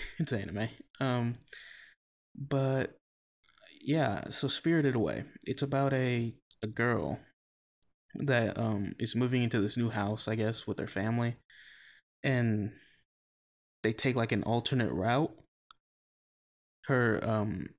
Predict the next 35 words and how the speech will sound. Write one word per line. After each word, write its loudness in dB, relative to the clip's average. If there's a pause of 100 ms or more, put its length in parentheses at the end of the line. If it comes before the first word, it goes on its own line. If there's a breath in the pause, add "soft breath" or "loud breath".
(200)
her 2
and 2
her 0
two -4
parents -2 (1200 loud breath)
and 2
they 4
travel 2
into 0
this, -2 (420)
on 4
the 4
alternate 0
route, 0
there 4
is 0
a -2 (400)
abandoned 2
theme 0
park, -2 (260)
I'm -2
pretty 0
sure 0 (160)
it -2
was. 0
Yeah, -2 (240)
it 0
was, -2
like, -2
an 0
abandoned 0 (120)
theme 0
park -6
or -10
something. -6